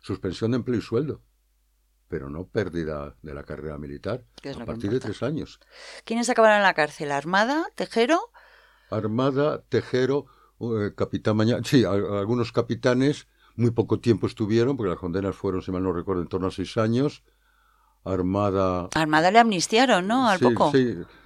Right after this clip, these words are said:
Speaker 1: Y un indulto que para mí es una amnistía, la verdad. Las cosas como son a final de los ochenta,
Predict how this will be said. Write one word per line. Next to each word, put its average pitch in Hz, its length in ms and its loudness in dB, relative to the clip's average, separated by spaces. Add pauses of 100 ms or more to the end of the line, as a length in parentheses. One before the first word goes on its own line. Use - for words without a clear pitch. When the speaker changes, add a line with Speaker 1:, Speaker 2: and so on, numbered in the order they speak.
(640)
Speaker 1:
Y 170 80 -2
un 196 120 8
indulto 185 440 8
que 151 120 2
para 117 180 4
mí 120 100 4
es 117 100 -4
una 104 140 0
amnistía, 80 480 -6
la - 120 -10
verdad. 76 340 -4 (140)
Las - 140 -12
cosas 110 280 -4
como 101 200 -4
son 117 160 -6
a 101 60 -2
final 104 220 -2
de 104 60 0
los 101 160 -4
ochenta, 135 600 0